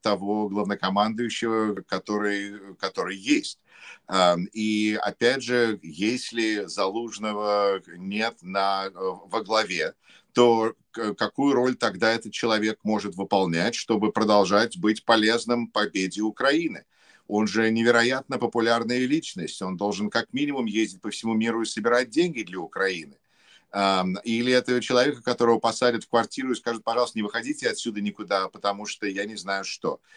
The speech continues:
Я не знаю украинскую политику, я просто говорю о том, что это За-, Залужный представляет собой невероятный ресурс, а, для, для Украины.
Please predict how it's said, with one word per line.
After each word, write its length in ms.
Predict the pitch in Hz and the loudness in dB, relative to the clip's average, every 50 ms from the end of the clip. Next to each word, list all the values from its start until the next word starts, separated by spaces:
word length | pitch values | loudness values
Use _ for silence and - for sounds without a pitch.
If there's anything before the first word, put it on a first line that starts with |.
| - - - _ _ - | -20 -20 -20 _ _ 2
Я 160 | 104 117 120 | 4 4 4
не 100 | 123 113 | 4 2
знаю 280 | 107 123 131 127 127 | 2 4 6 6 6
украинскую 460 | 117 - 123 123 123 113 - - 120 117 | 6 6 4 4 4 2 0 -2 -2 0
политику, 460 | 127 127 139 175 165 - - - 127 | 2 2 2 0 -2 -4 -8 -2 -2
я 100 | 120 110 | -2 0
просто 280 | - 123 120 - 127 | 0 -4 -4 -4 -4
говорю 300 | 113 113 120 127 127 127 | -2 0 2 2 4 2
о 40 | 123 | 0
том, 220 | 120 - 135 131 120 | 0 -2 -4 -4 -4
что 260 | - - 131 123 123 | -6 -2 0 0 0
это 460 | 120 131 - 131 127 123 123 120 107 | 0 -2 -2 0 0 0 0 -2 0
За-, 200 | 92 120 123 110 | 0 2 2 2
Залужный 440 | - 107 117 123 151 165 147 139 135 | 2 0 0 2 0 0 -2 -4 -6
представляет 560 | 123 117 110 - - 117 113 120 123 120 - | -8 -8 -8 -4 -2 0 2 2 2 2 0
собой 260 | - 127 120 139 139 | -2 -4 -4 -2 -4
невероятный 600 | 127 120 117 117 113 113 113 120 123 - - 117 110 | -2 2 2 2 2 2 2 0 0 0 -2 -8 -8
ресурс, 520 | 113 110 - - 101 78 - - - - _ _ _ _ - - - - - _ _ | -8 -8 -10 -8 -10 -10 -10 -14 -18 -18 _ _ _ _ -20 -20 -20 -20 -20 _ _
а, 380 | 98 104 101 101 98 98 98 | 4 4 6 6 4 2 -2
для, 480 | 104 98 87 101 113 113 113 113 110 98 | -4 -6 -4 -2 -2 0 0 -2 -2 -6
для 440 | 92 95 110 113 113 110 107 107 104 | -8 -6 -4 -2 -2 0 0 -2 -2
Украины. 640 | 104 107 101 - 120 110 107 101 92 87 73 69 - | -4 -6 -8 -4 -4 -2 -2 -2 -4 -6 -10 -12 -18